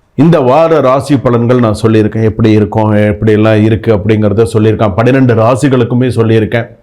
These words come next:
இதுல வந்து என்ன ஒரு விஷயம் அப்படின்னு, இப்ப நான் சொல்லியிருக்கிறது எல்லாமே பொது பலன் தான், பொது பலன்கள்.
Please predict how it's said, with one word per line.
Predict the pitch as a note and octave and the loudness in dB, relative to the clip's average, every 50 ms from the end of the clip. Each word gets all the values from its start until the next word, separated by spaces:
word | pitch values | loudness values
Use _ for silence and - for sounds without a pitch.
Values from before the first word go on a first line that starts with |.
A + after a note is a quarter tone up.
| _ _ _ _ - - - - - - - | _ _ _ _ -20 -20 -20 -20 -20 -8 -2
இதுல | A2+ B2 B2+ B2 A#2+ | 0 2 2 2 2
வந்து | B2 D3+ G3+ A#3 F3 | 2 2 2 2 2
என்ன | D#3 F3 G3+ G#3+ | 2 0 0 0
ஒரு | G3+ E3+ D3 C#3 | 2 2 2 0
விஷயம் | C3 B2+ A#2+ A#2+ - D3 D#3 D3 A#2 G#2+ | 0 0 -2 -2 0 0 0 0 0 0
அப்படின்னு, | A2 A#2+ A#2+ B2+ E3 E3 C#3+ | 0 0 0 0 2 2 0
இப்ப | B2 - - A#2+ | 0 0 -2 -2
நான் | A#2+ A#2+ A2+ - B2+ | 0 -2 0 0 0
சொல்லியிருக்கிறது | C3+ D#3+ D#3 C#3+ D3 C#3+ A#2 G#2+ | 2 2 2 0 0 0 0 0
எல்லாமே | A2 A2 A#2 A#2+ A#2+ A#2 B2+ E3 | 0 0 2 0 0 0 0 -2
பொது | D3+ - A#2 A#2 A2+ C3 A#2 | -2 0 0 0 0 0 -2
பலன் | - A#2 G#2 G2+ G2 G2 F#2 | -2 -2 -2 -2 -2 -2 -2
தான், | F2+ G#2+ G#2 F#2+ - - _ - | -2 -2 -2 -4 -8 -10 _ -2
பொது | B2+ C3+ C3 D#3+ | 0 2 2 0
பலன்கள். | F3 E3+ E3+ C3 A2+ G#2+ G#2 G2+ G2 A2 A2 A2 G2 F2+ | 0 -2 -2 -2 -2 -2 -2 -2 -2 0 0 0 0 -2